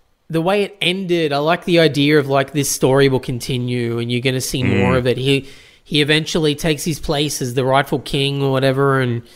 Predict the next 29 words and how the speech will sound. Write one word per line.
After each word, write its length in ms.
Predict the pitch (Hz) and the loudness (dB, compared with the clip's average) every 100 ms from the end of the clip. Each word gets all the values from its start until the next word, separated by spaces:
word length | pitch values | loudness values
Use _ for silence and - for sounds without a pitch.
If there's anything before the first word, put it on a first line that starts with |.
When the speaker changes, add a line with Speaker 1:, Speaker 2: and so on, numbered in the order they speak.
| - - | -20 -12
Speaker 1:
that 160 | 135 131 | -8 -6
story's 460 | - 143 139 143 | 2 4 4 2
for 160 | 139 156 | 0 0
another 260 | 143 139 143 | 0 0 0
time. 420 | 147 131 139 - | 0 0 0 0
I 120 | 165 | 0
like 420 | 220 262 262 - - | 0 -2 -4 -16 -8
the 180 | 180 | -4
vibe 400 | 160 151 170 180 143 | 0 2 4 4 2
of 100 | 127 | 2
all 200 | 143 147 | 2 2
that 200 | 123 - | 0 -4
stuff. 400 | - 110 135 - - - - - _ 165 | -6 -6 -8 -16 -20 -20 -20 -20 _ 2
It 80 | |
was 140 | 170 160 | 2 2
almost 520 | 180 208 226 226 226 | 4 4 6 2 2
enough 220 | 180 165 | -2 -2
to 80 | 170 | -2
make 240 | 160 147 160 | 0 0 0
me 100 | 143 | -2
wanna 280 | 135 135 | 2 0
put 180 | 127 156 | 2 2
on 280 | 139 135 131 - _ - | 2 -2 -6 -14 _ -2
Conan 360 | 156 139 135 | 0 2 2
the 80 | 131 | 0
Destroyer 680 | 123 - - 139 135 127 117 | -2 -6 0 4 4 4 0
as 120 | 117 | -4
well, 380 | 123 135 127 117 | 2 4 4 2
because 400 | 131 156 135 | 2 4 2